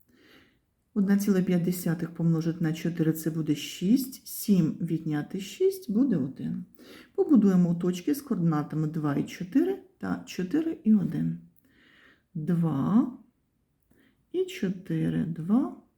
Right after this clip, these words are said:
три, чотири. І чотири і один.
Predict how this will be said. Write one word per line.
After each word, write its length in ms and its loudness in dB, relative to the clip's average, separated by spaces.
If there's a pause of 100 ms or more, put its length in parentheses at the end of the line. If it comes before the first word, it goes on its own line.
(120)
три, 360 0 (300)
чотири. 760 -8 (1120)
І 280 2
чотири 1000 -2 (2500)
і 180 0
один. 840 0